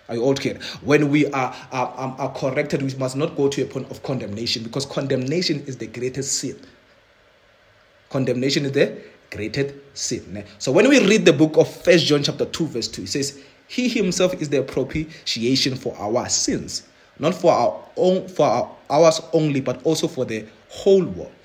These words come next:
So Jesus Christ didn't die only for you, but he died for the whole world. Even those who are living in the world, but, and they are sinning, Jesus Christ died for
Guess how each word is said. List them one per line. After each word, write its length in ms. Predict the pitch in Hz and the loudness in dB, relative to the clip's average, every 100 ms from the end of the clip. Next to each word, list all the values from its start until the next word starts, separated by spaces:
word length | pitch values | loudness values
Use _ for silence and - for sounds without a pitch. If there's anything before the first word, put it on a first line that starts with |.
| - - | -16 -4
So 160 | 151 | -2
Jesus 240 | 139 170 - | 2 0 4
Christ 220 | 190 147 | 2 2
didn't 220 | 170 139 | 0 0
die 200 | 139 147 - | 0 0 -2
only 320 | 160 165 175 | -2 0 -2
for 220 | - 127 | -2 -2
you, 220 | 107 117 - - | -2 -6 -8 -12
but 100 | 113 | -8
he 160 | 135 120 | -6 -6
died 240 | 113 120 | -4 -6
for 140 | - 110 | -8 -10
the 80 | |
whole 260 | 104 151 160 156 - _ _ 82 | -4 -2 -2 -6 -18 _ _ -12
world. 400 | 95 - - - _ _ _ | -10 -12 -20 -20 _ _ _
Even 240 | 180 196 156 | 2 4 6
those 200 | 165 185 | 4 4
who 120 | 151 | 2
are 60 | |
living 240 | 135 143 147 | 2 0 -2
in 120 | 139 | -4
the 80 | 113 | -2
world, 380 | 107 127 120 - - - - | 0 -2 -2 -10 -20 -20 -8
but, 200 | 123 - | -6 -4
and 140 | 139 131 | -4 -2
they 60 | |
are 80 | 107 | -2
sinning, 440 | - - 127 92 - - - | -2 -2 -4 -6 -14 -20 -6
Jesus 240 | 143 147 | -2 -2
Christ 420 | - 147 127 - | -2 -2 -2 -4
died 240 | 110 117 113 | -10 -10 -10
for 380 | - 151 156 | -4 -2 -2